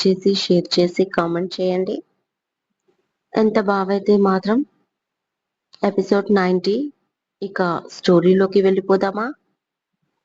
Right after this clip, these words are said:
"ఇప్పుడే అమ్మాయిని తీసుకొని బయటికి వెళ్ళాడు సార్," భయపడుతూ చెప్పాడు వాచ్మెన్. ఇక్కడ దగ్గరలోనే హాస్పిటల్కి అనగానే డిపార్ట్‌మెంట్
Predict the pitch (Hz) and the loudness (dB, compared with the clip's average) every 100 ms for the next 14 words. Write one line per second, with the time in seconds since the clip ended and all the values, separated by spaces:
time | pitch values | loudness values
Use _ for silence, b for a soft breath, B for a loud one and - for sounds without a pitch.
0 | _ _ _ _ _ _ _ _ _ _ | _ _ _ _ _ _ _ _ _ _
1 | _ _ - _ _ _ _ _ 202 196 | _ _ -20 _ _ _ _ _ -12 -4
2 | 233 240 233 202 190 202 202 202 196 190 | 0 2 0 0 0 2 2 0 2 0
3 | 180 - 185 190 180 160 160 180 185 170 | 0 0 2 4 2 0 0 2 2 4
4 | 165 160 156 - 160 - - B B - | 0 -2 -4 0 0 -2 -10 B B -2
5 | 180 180 185 180 190 185 165 - 160 160 | 0 2 0 0 0 0 -2 0 0 2
6 | 185 185 156 156 - 165 143 - _ _ | 2 2 0 -2 2 2 2 -4 _ _
7 | _ _ _ _ _ _ - 214 - 220 | _ _ _ _ _ _ -4 -2 -2 -2
8 | 202 - 175 - 196 214 220 220 220 196 | -2 0 -2 0 0 0 0 0 -2 -2
9 | 170 - 185 185 185 190 214 175 175 160 | -4 -4 -6 -4 -4 0 0 -2 -4 -4
10 | 170 160 160 - B B - 190 196 220 | -4 -6 -8 -14 B B 2 2 2 -4
11 | 226 233 220 | 0 0 0